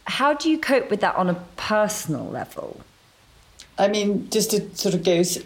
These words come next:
Speaker 2: one step back, I think one of the downsides of social media, and I'm not at all against social media, is that it's a transmitting, voicing tool, and it isn't a listening tool.
Speaker 1: Mm.
Speaker 2: And so people, as you were saying,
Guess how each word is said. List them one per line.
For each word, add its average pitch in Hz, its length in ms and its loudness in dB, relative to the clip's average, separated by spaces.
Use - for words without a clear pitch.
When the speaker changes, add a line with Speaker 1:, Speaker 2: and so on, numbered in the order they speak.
Speaker 2:
one 170 380 2
step 165 300 0
back, 165 240 2
I 160 80 4
think 175 300 -2
one 165 300 2
of 160 160 -2
the 170 80 -2
downsides 196 760 0
of - 60 -8
social 147 320 -2
media, 151 220 0
and 156 100 2
I'm 180 180 2
not 196 200 2
at - 240 -4
all 180 240 4
against 151 320 0
social 143 280 -2
media, 139 400 0
is 156 300 0
that 151 220 -2
it's - 400 -4
a 147 80 2
transmitting, 147 1300 0
voicing 160 640 4
tool, 135 540 2
and - 180 0
it 147 100 2
isn't 147 340 0
a 160 40 0
listening 143 480 -2
tool. 131 260 -6
Speaker 1:
Mm. 180 400 2
Speaker 2:
And 151 140 6
so 147 220 2
people, 151 380 0
as 147 220 4
you 143 420 2
were 139 80 -6
saying, 135 640 0